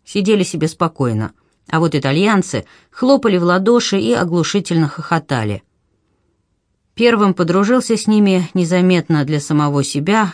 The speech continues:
Атеро. Он пошел за вторым кувшином вина и у стойки увидел, что бородатый сутулый юноша, внушающий доверие, тоже берет для своего стола кувшин, только граппы. На ломаном итальянском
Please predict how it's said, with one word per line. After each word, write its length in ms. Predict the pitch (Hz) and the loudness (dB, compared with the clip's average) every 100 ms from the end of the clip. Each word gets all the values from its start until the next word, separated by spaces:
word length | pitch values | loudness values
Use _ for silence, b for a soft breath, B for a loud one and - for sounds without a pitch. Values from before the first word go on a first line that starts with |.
| - | -4
Атеро. 540 | 196 - 151 117 107 104 _ _ _ _ _ _ - | -6 -2 -2 -2 -4 -6 _ _ _ _ _ _ -6
Он 220 | 226 220 | -2 0
пошел 340 | 180 - 202 | 0 0 -2
за 100 | 165 | -2
вторым 340 | 147 175 175 151 | -2 -2 0 -2
кувшином 500 | 156 - 170 147 131 | -6 -4 0 0 0
вина 380 | 147 175 196 b b b - | 0 0 0 b b b -4
и 80 | 196 | -4
у 40 | |
стойки 420 | 190 277 269 269 | 0 0 0 2
увидел, 500 | 214 214 226 214 208 | 0 2 2 2 0
что 320 | - - 208 185 | -2 -6 -4 0
бородатый 560 | 190 208 214 214 165 | 2 2 0 0 -2
сутулый 460 | - 190 220 202 170 | -4 -4 0 2 2
юноша, 560 | 214 233 160 - 143 - | 2 2 0 0 -4 -4
внушающий 640 | 156 160 170 147 139 131 | -2 -2 0 -2 -2 -4
доверие, 560 | 123 156 208 196 170 165 b b _ | -2 0 2 2 0 -2 b b _
тоже 300 | 254 240 170 | 0 2 2
берет 460 | 156 170 175 151 - | 0 2 2 0 -4
для 200 | 156 160 | -2 -2
своего 420 | - 160 156 147 | -2 0 0 -2
стола 360 | 143 160 180 214 | -4 -2 0 0
кувшин, 540 | 214 214 - 127 90 _ - | -2 -4 -2 -4 -4 _ -6
только 280 | 170 156 | -4 -2
граппы. 520 | 180 175 117 - 107 92 _ _ _ _ _ _ _ _ _ _ _ _ _ _ _ _ _ - | -2 0 0 -4 -10 -10 _ _ _ _ _ _ _ _ _ _ _ _ _ _ _ _ _ -6
На 160 | 175 208 | 0 4
ломаном 400 | 254 240 214 196 | 4 4 2 2
итальянском 800 | 196 202 226 226 - - 185 | 2 2 2 0 -2 -2 -2